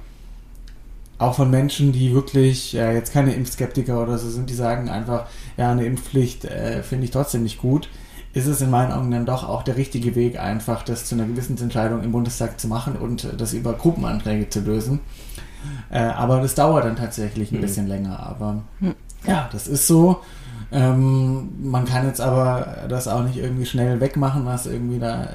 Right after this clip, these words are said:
Speaker 1: andere Regi-, Regierungen, äh, verschlafen haben. Was mich ärgert noch in dem Zusammenhang auch ein bisschen, das, äh,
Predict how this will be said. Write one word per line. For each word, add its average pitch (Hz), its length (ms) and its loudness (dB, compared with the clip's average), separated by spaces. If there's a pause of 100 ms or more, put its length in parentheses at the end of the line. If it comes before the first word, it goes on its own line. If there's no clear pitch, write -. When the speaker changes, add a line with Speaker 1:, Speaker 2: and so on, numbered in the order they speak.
(120)
Speaker 1:
andere 127 300 -2
Regi-, 120 440 -2
Regierungen, 147 640 4 (640)
äh, 123 160 -4
verschlafen 120 560 0
haben. - 160 -8
Was - 120 -2
mich 165 280 6
ärgert 151 300 2
noch 143 120 2
in 135 60 2
dem 139 200 -2
Zusammenhang 127 440 -2
auch 120 160 -2
ein 123 120 -2
bisschen, 131 320 0
das, - 240 -6
äh, 120 100 -4